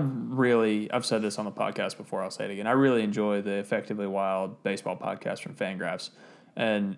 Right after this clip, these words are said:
it's Sam Miller and Ben Lindbergh, who are two really good writers, and they're really, um, they're analytically inclined, so they, they see the game from that perspective. Like, they're writers and they're statisticians, and that's how they view the game. And there's a lot of value to be had through that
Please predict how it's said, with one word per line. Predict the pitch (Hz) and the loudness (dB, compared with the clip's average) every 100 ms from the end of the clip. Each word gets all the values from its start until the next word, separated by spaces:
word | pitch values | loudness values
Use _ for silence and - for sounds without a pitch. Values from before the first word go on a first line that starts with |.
| - | -4
it's | 120 110 - - - - _ _ | -4 -4 -4 -6 -8 -16 _ _
Sam | - - 127 120 | -4 0 2 4
Miller | 117 113 | 4 4
and | 107 | 2
Ben | 104 104 | 0 0
Lindbergh, | 104 101 101 | 0 -2 -2
who | 107 | -2
are | |
two | 104 127 | 0 2
really | 123 127 117 | 4 4 4
good | 113 104 | 2 0
writers, | 95 98 98 98 110 | 0 0 0 -2 -4
and | 104 | -2
they're | 104 | 2
really, | 120 127 120 110 107 - - - - _ _ | 4 4 4 2 0 -6 -20 -20 -20 _ _
um, | 120 110 101 98 107 - - | -2 0 2 -2 -6 -16 -2
they're | 120 117 | -2 4
analytically | 170 170 160 147 127 | 4 6 6 4 2
inclined, | 110 - 190 135 101 | 0 0 2 2 2
so | 110 | 2
they, | 104 | 2
they | 104 139 107 | -2 -2 0
see | 104 - - 135 | 0 0 4 4
the | 127 | 4
game | 120 117 | 0 0
from | 110 | 0
that | 104 104 | -2 -2
perspective. | 104 131 120 82 95 | -2 0 0 0 -4
Like, | 95 | -2
they're | 107 | 0
writers | 101 117 113 101 101 104 | 2 4 4 2 -2 -4
and | 101 | -4
they're | 101 | -4
statisticians, | 101 - 101 95 - 127 - 101 | -4 0 0 0 0 0 0 -6
and | 98 | -4
that's | 110 113 | -4 -4
how | - 107 | -2 -2
they | 101 | -2
view | 107 107 | -4 -6
the | 104 | -4
game. | 107 104 104 - - - | -2 -2 -4 -12 -20 -6
And | 120 | 0
there's | 123 113 | 2 2
a | |
lot | 104 113 127 123 | 2 4 4 4
of | 101 | 2
value | 104 104 98 | 2 2 2
to | 104 | -2
be | 104 | -4
had | - 101 95 - | -2 -2 -2 -4
through | - 101 | -4 -2
that | 98 82 | -2 -4